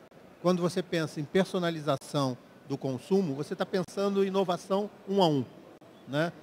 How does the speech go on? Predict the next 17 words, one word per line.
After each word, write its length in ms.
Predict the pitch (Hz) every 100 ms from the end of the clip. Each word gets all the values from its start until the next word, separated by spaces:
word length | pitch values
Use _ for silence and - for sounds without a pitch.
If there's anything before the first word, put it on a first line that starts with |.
| -
E 60 | 151
eu 120 | 165
acho 280 | 165 175 -
que 280 | - 180 180 180
o 80 | 208 196
momento 600 | 185 180 233 247 - 123 - - -
de 120 | 127 160
web 460 | 156 196 180 156 - - - -
permite 680 | 202 156 175 233 - - - - - - -
toda 300 | 214 233 208
essa 180 | - 180
facilitação, 800 | 202 185 - 160 160 156 185 190
tá 140 | 175
aí 100 | 165
toda 240 | 160 180
a 40 | 175
discussão 500 | - - - 151